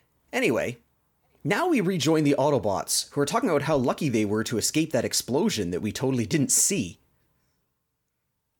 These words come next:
Um, and they're worried about possible other traps that the Decepticons might have, uh,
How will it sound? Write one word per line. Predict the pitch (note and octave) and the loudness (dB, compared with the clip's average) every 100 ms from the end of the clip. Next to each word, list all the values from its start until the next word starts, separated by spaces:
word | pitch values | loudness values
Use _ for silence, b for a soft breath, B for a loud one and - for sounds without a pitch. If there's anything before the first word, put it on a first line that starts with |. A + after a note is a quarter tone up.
| _ | _
Um, | C3+ B2+ C3 B2+ A#2+ - - | -2 0 2 2 0 -4 -4
and | D#3 | 0
they're | F3+ G3+ | 2 2
worried | C#3 D#3 - | 2 0 2
about | D#3 C#3+ C#3+ | 2 2 0
possible | - D3+ D3 C#3+ C#3+ - | 0 0 0 2 2 2
other | B2+ C#3 | 0 0
traps | A#2+ - - B2 B2+ - - | -2 -4 -4 -2 -2 -4 -4
that | - G2+ - | -4 -4 -4
the | G#2+ F#2+ F2+ D#2+ | -4 -4 -6 -6
Decepticons | F#2+ A#2 - A#2 A2 F#2+ | -2 -2 -4 -4 -2 -2
might | G2 G#2+ G#2 | 0 0 0
have, | G#2 E2 | -4 -2
uh, | G2+ F#2 | -2 0